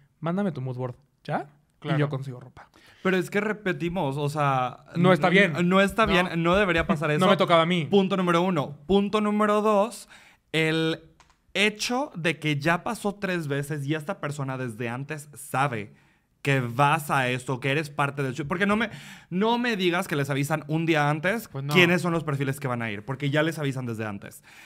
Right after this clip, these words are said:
Speaker 3: Pero, eh, justamente fue ya, ya de la persona decir, "¿Sabes qué? No me interesa.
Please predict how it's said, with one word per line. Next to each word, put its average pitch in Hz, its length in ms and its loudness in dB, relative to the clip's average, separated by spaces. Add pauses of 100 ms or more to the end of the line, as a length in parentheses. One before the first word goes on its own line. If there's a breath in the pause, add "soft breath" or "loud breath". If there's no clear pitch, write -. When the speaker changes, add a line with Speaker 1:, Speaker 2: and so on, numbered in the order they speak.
(140 loud breath)
Speaker 3:
Pero, 208 600 6
eh, 139 440 2
justamente 160 600 -4
fue 147 260 0
ya, 151 320 0 (100)
ya 139 200 2
de 151 80 -2
la 147 180 0
persona 127 460 -6
decir, 127 200 -8
"¿Sabes 151 220 -8
qué? 147 180 -10
No 143 160 -6
me 165 80 -6
interesa. 170 500 -8